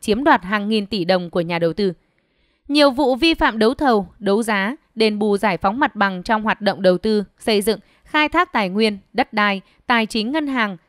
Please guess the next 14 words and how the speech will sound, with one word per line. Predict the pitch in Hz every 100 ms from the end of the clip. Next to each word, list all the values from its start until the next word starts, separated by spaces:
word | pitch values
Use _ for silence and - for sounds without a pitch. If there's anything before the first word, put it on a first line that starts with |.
| -
xăng | 302 294
dầu, | 247 214 175 - -
điện. | 202 - _ _ _ _ _ _
Hành | 247 233
vi | 226 269
phạm | 269 247 -
tội | 247 214
phổ | 240 180
biến | 190 190 294 -
là | 202 190
đưa | 202 226
nhận | 220 226 170
hối | 185
lộ, | 247 269